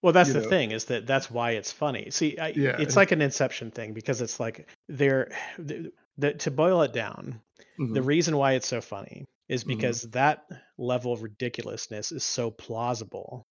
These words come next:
Speaker 1: Like, if
Speaker 2: Right?
Speaker 1: what actually happened happened, like, if the
Speaker 2: Mm-hmm.
Speaker 1: event happened, you know, in, in our
Speaker 2: Yeah.
Speaker 1: reality, then I would totally see there being some stupid musical about it,
Speaker 2: Right,
Speaker 1: especially
Speaker 2: and
Speaker 1: considering
Speaker 2: that's
Speaker 1: it's New York and Broadway and everything, you know, so.
Speaker 2: Exactly. That, I think that's why it,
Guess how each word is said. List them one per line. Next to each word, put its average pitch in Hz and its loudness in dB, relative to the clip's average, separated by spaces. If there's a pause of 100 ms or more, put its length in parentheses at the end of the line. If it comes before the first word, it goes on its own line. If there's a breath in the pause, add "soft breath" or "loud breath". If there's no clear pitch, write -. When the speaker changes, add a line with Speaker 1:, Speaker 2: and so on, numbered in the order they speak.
(140)
Speaker 1:
Like, 120 0
if - 4
Speaker 2:
Right? 151 6
Speaker 1:
what 143 8
actually 151 6
happened 135 0
happened, 151 -6
like, 120 -2
if 123 -2
the 156 2
Speaker 2:
Mm-hmm. 127 4
Speaker 1:
event 120 -2
happened, 131 -2 (280)
you 120 -8
know, 113 -4
in, 113 -6
in 107 -10
our 117 -2
Speaker 2:
Yeah. 123 0
Speaker 1:
reality, 117 -2 (280 loud breath)
then 160 6
I 156 8
would 160 4
totally 175 4
see 147 0
there 127 2
being 123 -2
some 117 -6
stupid 131 -4
musical 110 -6 (160)
about 101 -10
it, 87 -16 (320)
Speaker 2:
Right, 127 10
Speaker 1:
especially 156 6
Speaker 2:
and - -14
Speaker 1:
considering 131 4
Speaker 2:
that's 120 -4
Speaker 1:
it's - -8
New 120 -2
York 127 2
and 110 -6
Broadway 123 4
and 101 -10
everything, 104 -14
you 107 -8
know, 104 -10
so. 113 -6
Speaker 2:
Exactly. 117 -4 (240 soft breath)
That, 147 8
I 139 6
think 151 4
that's 139 4
why 135 4
it, 123 -2